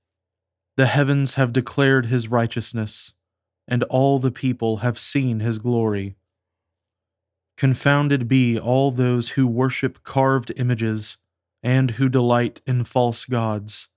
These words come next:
Worship him, all you gods. Zion heard of it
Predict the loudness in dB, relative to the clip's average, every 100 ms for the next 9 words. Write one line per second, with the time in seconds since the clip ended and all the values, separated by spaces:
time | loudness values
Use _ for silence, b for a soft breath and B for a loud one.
0 | _ _ _ _ _ -10 0 4 4 0
1 | -4 -2 0 0 -4 -10 _ _ -2 2
2 | 2 2 -2 0 2 2 0 -4 -10 -14
3 | -18 _ _ _ _ _ _ _ _ _
4 | _ _ _ -10 0 2 4 2 2 0
5 | 2 4 2 -2 -8 -14